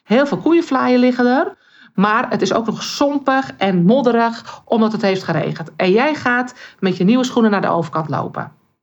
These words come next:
En aan het eind zeg je: 'Nou, wat een tocht, balen was het en ik heb ze ook nog niet schoongehouden.'" Dat is hetzelfde als je heel technisch, heel, heel hekel, hekel hebt aan techniek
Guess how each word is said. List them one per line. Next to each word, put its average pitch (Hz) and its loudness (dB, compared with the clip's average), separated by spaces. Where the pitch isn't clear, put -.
En 220 0
aan 190 0
het 175 -2
eind 302 -2
zeg 254 -2
je: 240 0
'Nou, 285 2
wat 330 -2
een 151 0
tocht, 359 -2
balen 285 2
was 262 0
het - -4
en 214 0
ik 220 0
heb 175 0
ze - -2
ook 240 0
nog 240 2
niet 226 4
schoongehouden.'" - -4
Dat 240 0
is 233 -12
hetzelfde 294 0
als 208 -2
je 190 -6
heel 226 2
technisch, 285 0
heel, 247 2
heel 247 4
hekel, 202 0
hekel 226 2
hebt 175 -2
aan 202 -2
techniek 208 0